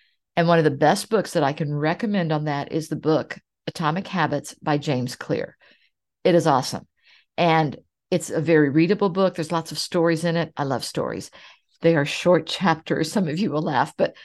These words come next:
when I'm reading nonfiction, I look to see how many pages are left. These are short chapters, very readable, very interesting. And as you read it, you think, "Oh, yeah, why didn't I think of that? That makes so much sense."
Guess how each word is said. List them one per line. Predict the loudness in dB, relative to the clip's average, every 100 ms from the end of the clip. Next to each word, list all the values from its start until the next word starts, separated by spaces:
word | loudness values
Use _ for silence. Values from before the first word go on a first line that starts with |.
| -4
when | 0
I'm | 0 2
reading | 0 0
nonfiction, | 0 -2 -2 -4 -4 -6 -6
I | -4
look | -4 -4
to | -6
see | 0 0 0 -8 _ -8
how | -4
many | -4
pages | -2 -2 -2 -6
are |
left. | -8 -10 -16 -20 -4
These | 2 4
are | 2
short | 2 2 2 2
chapters, | 0 0 0 -2 -2 -8 _ -12
very | -8 0 2 4 2
readable, | 4 2 2 0 -2 -2
very | 0 0
interesting. | -2 -8 -10 -8 -6 -8 -12 -4
And | -2
as | 0 0 0
you | 0
read | 2 2
it, | 0
you | -2
think, | 0 -2 -4 _ _ _
"Oh, | 2 4 4 0 _ _ _ _ _ _ _ _ _ _
yeah, | 0 2 4 2 -2 _ -2
why | 2 4
didn't | 2 0
I | 0
think | -2 -2
of | 0
that? | 0
That | 0 -2
makes | -4 -4
so | -2 -2
much | 0 -2 -4
sense." | -4 -2 -2 -6